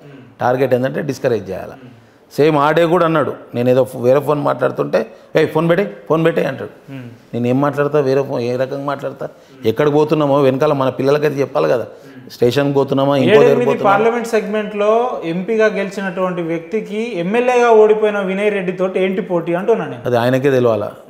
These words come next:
Speaker 2: మీరు చాలాసార్లు కలిసిరు కదా, అడగాల్సింది. నాతో శత్రుత్వం ఎందుకు అని అడగాల్సింది.
Speaker 1: తక్కువ సార్లు
Speaker 2: నేను గె-, ఇచ్చింది ముప్పై రెండు వేల మెజారిటీ.
Speaker 1: ఓకే.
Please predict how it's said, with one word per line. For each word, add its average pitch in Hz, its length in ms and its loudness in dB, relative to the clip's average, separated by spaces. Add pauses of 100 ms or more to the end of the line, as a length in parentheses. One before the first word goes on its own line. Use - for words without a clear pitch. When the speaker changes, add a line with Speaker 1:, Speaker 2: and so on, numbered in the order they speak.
Speaker 2:
మీరు 117 260 -4
చాలాసార్లు 131 320 2
కలిసిరు 127 320 2
కదా, 117 220 -4 (340)
అడగాల్సింది. 127 680 0 (340)
నాతో 139 320 0
శత్రుత్వం 143 520 0
ఎందుకు 135 280 0
అని 143 100 2
అడగాల్సింది. 131 520 2
Speaker 1:
తక్కువ - 220 -6
సార్లు 156 220 -6
Speaker 2:
నేను 135 320 0
గె-, 135 220 2
ఇచ్చింది 127 340 0
ముప్పై 143 280 2
రెండు 143 200 2
వేల 139 160 4
మెజారిటీ. 131 500 2
Speaker 1:
ఓకే. - 480 -16